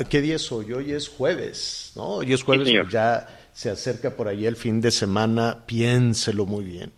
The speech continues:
Speaker 1: piénselo, verdaderamente piénselo muy bien. Ayer estuve platicando con un empresario, este,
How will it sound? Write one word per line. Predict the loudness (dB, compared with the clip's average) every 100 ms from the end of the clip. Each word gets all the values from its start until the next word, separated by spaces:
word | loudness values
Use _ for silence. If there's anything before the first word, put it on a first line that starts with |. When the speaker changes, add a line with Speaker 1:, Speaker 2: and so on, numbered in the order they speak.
| _
Speaker 1:
piénselo, | 2 4 4 0 -2 -2 0
verdaderamente | 0 -2 0 -2 -2 -6 -10
piénselo | -8 -8 -8 -8
muy | -6 -2
bien. | 0 -2 -6 -16 -8
Ayer | -2 4 4
estuve | 4 6 4
platicando | 4 0 0 -2 -2
con | -2
un | -4
empresario, | -4 -4 2 4 4 4 2 -2 -16 _
este, | -10 -8 -10 -6 -6 -4 -6 -8 -10